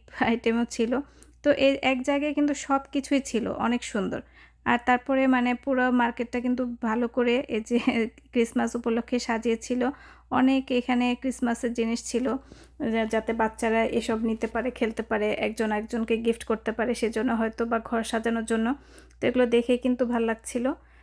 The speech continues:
তো এরপর আমরা ওইখান থেকে কিছু কেনাকাটা করে তারপর আমরা আবার চলে এসেছিলাম হোম প্লাসে। তো এই যে এটা হচ্ছে হোম প্লাস। তো এখানেও আপনাদের ভাইয়া নিয়ে আসলো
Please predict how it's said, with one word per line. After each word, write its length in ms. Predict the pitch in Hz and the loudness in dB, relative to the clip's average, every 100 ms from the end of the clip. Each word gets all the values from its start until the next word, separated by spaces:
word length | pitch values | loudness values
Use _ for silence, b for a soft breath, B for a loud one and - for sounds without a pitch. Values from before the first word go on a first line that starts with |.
| b - | b 0
তো 60 | 277 277 | 2 4
এরপর 360 | 269 277 277 269 | 2 2 0 2
আমরা 240 | 262 262 262 | 4 4 4
ওইখান 340 | 254 240 262 | 2 0 0
থেকে 200 | 254 254 254 | 0 -2 -2
কিছু 240 | 254 254 | -2 -4
কেনাকাটা 460 | 254 247 240 247 254 | -2 -2 -2 -2 -4
করে 300 | 254 254 254 | -2 0 2
তারপর 320 | 285 262 254 220 | 2 0 0 0
আমরা 220 | 220 220 | 0 0
আবার 140 | 220 226 | -2 -2
চলে 200 | 233 214 | -2 -2
এসেছিলাম 460 | 214 233 - 254 240 | -4 -6 -4 0 2
হোম 200 | 240 240 | 2 -2
প্লাসে। 400 | 247 220 214 - 294 b b | 0 -2 -2 -4 -4 b b
তো 100 | - 233 | -2 2
এই 140 | 226 | 2
যে 100 | 226 | 2
এটা 140 | 226 233 | 0 0
হচ্ছে 240 | 233 233 240 | -4 -4 -4
হোম 200 | 226 233 | -2 -4
প্লাস। 240 | 247 262 254 | -2 -4 -2
তো 80 | 226 - | -4 -2
এখানেও 360 | 226 247 233 | -2 0 0
আপনাদের 320 | 233 247 247 233 | 0 0 0 0
ভাইয়া 200 | 233 233 | 0 0
নিয়ে 180 | 220 | 0
আসলো 260 | 220 - | -2 -2